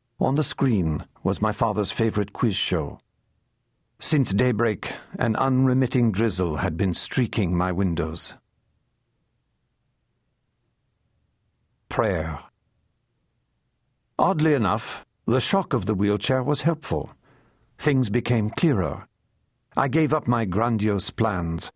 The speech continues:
and the friends who had built a barrier of affection around me since my catastrophe were able to talk freely.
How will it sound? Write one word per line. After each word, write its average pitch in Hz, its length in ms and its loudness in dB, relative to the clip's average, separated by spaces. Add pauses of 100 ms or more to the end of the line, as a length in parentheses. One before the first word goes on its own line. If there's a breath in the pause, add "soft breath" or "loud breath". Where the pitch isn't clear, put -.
(180)
and 113 160 0
the 110 60 -2
friends 113 360 0
who 107 140 2
had 98 160 0
built 107 220 -2
a 110 60 0
barrier 101 440 0
of 90 160 -2
affection 107 480 -2
around 92 360 0
me 95 200 0 (180 loud breath)
since - 260 -2
my 101 100 0
catastrophe - 640 -2
were 113 180 0
able 117 260 0
to 117 120 -4
talk 120 320 -4
freely. 98 500 -2